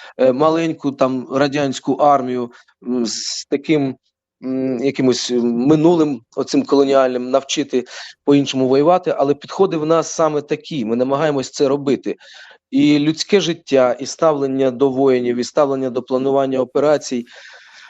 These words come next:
воно ґрунтується на серйозному, м, підході, е, де на перший план виходить, е, мотивація і компетенція людей, в тому числі, м, офіцерського, керівного складу.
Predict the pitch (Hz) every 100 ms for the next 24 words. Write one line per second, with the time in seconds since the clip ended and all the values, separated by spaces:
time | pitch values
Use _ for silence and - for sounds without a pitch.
0 | _ _ _ _ 127 165 185 170 185 180
1 | 196 185 - 170 165 165 170 170 170 165
2 | 165 - - - 175 170 185 156 165 165
3 | 151 143 _ _ 131 123 113 _ _ 156
4 | - - 170 156 180 - _ _ _ -
5 | 135 131 123 123 135 170 175 190 - 160
6 | 175 170 151 147 170 151 147 - 151 143
7 | 139 135 156 170 165 180 - 147 143 165
8 | 156 170 - 165 143 - 123 120 117 127
9 | 143 135 127 110 - 143 135 - 123 -
10 | 131 123 117 110 - 90 - - - -
11 | - 120 127 170 156 - 147 135 123 -
12 | 139 147 165 135 - 143 131 113